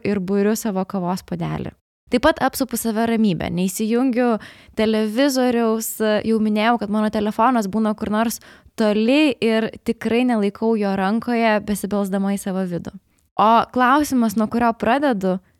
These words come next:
tai kaip tu jautiesi? Ir visą laiką sau pasakau, kad niekas neskaitys. Aš turbūt pati niekada to neskaitysiu. Todėl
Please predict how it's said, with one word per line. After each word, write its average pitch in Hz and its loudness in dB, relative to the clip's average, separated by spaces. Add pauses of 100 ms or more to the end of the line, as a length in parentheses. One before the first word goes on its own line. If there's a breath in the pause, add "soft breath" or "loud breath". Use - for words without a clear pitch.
(180)
tai 226 0
kaip 214 -4
tu 220 -4
jautiesi? 180 -6 (880 loud breath)
Ir 233 2
visą 254 0
laiką 262 0
sau 262 0
pasakau, 240 0
kad 226 -4
niekas 247 2
neskaitys. 185 -6
Aš 196 -6
turbūt 226 -4
pati - -4
niekada 175 -2
to 160 -8
neskaitysiu. - -12 (400 loud breath)
Todėl 262 2